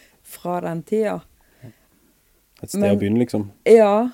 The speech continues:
Speaker 1: men så er det også den, eh, jeg tror for meg er det det som står mest igjen, selv om det er all kunsten og alle de kjempespennende historiene rundt det, så er det det der sinnet til Alberte jeg sitter igjen med.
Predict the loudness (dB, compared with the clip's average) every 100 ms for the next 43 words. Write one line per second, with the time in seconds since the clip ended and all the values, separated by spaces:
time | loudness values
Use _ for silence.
0 | -8 -2 0 2 2 0 -4 -10 -6 -2
1 | 0 -2 -4 -6 -6 -6 -6 -6 -6 -8
2 | -10 -12 -14 -12 -12 -10 -12 -8 -6 -4
3 | -4 -6 -8 -8 -8 -10 -6 -6 -6 -8
4 | -10 -8 -4 -4 -4 0 0 0 -2 -2
5 | -4 -6 -6 -6 -6 -10 -10 -8 -6 -4
6 | -4 -4 -6 -14 -16 -4 -2 -2 -4 -8
7 | -12 -8 -6 -4 -6 -6 -6 -6 -8 -8
8 | -8 -6 -6 -8 -10 -10 -10 -8 -6 -6
9 | _ -20 _ -14 -10 -8 -6 -6 -8 -10
10 | -10 -6 -4 -4 -4 -4 -4 -6 -10 -8
11 | -8 -8 -12 -12 -8 -8 -8 -12 -14 -12
12 | -10 -10 -10 -10 -12